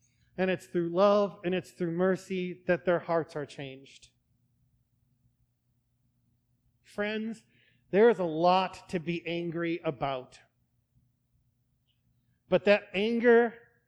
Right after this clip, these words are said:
can only point us towards a direction. It cannot give us a solution. I'm certain the nights that, I'm certain that there were probably plenty of nights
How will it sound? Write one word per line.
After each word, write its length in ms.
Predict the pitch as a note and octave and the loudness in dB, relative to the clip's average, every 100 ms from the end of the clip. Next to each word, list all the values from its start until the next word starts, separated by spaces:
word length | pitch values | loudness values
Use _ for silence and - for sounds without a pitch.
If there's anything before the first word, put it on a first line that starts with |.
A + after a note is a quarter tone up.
| _ _ _ _ _ | _ _ _ _ _
can 120 | E3+ D#3+ | -8 -2
only 260 | F3+ G3 | 0 0
point 440 | G3+ - F#3+ F#3 F3+ | -4 -4 -2 -2 0
us 300 | D#3+ - - _ - | -2 -2 -20 _ -4
towards 300 | F#3 F3+ D3 | 0 0 -2
a 60 | |
direction. 680 | D3 E3 F3 F3 - D3+ C3+ _ _ | -4 2 2 0 -8 -14 -14 _ _
It 120 | - - | -8 -6
cannot 540 | F3+ F#3 F#3+ - C3+ | -2 0 -2 -4 -4
give 260 | C3+ G#3+ E3 | 4 4 4
us 360 | D3+ - - _ _ | 0 -4 -20 _ _
a 100 | E3+ | -2
solution. 720 | D#3+ - E3+ E3 E3+ - C3+ C3+ _ _ _ _ _ _ _ _ _ _ _ _ _ _ _ _ _ _ _ _ _ _ _ _ _ _ _ _ _ _ _ _ - _ - | 0 -2 -2 -2 -2 -8 -16 -18 _ _ _ _ _ _ _ _ _ _ _ _ _ _ _ _ _ _ _ _ _ _ _ _ _ _ _ _ _ _ _ _ -20 _ -2
I'm 160 | G#3 | -2
certain 340 | - G#3 F3 F3+ | 0 -2 -2 -4
the 60 | |
nights 540 | F3+ F#3+ G3+ - - - _ _ _ - | 0 2 0 -4 -16 -20 _ _ _ -18
that, 420 | C#3+ G3 F#3+ F#3 | 2 6 6 6
I'm 220 | D#3 A#3 B3 | 2 2 2
certain 480 | - B3 A3 A#3 | 4 4 4 2
that 160 | G#3 G3+ | 4 6
there 100 | A3 | 8
were 120 | G#3 | 6
probably 580 | F3+ - A3+ A3 G3 G#3 | 4 6 6 6 2 2
plenty 400 | F3 - A#3+ A#3+ | 2 4 4 6
of 100 | A3+ | 4
nights 420 | F#3 G3 D#3+ - | 6 2 0 -8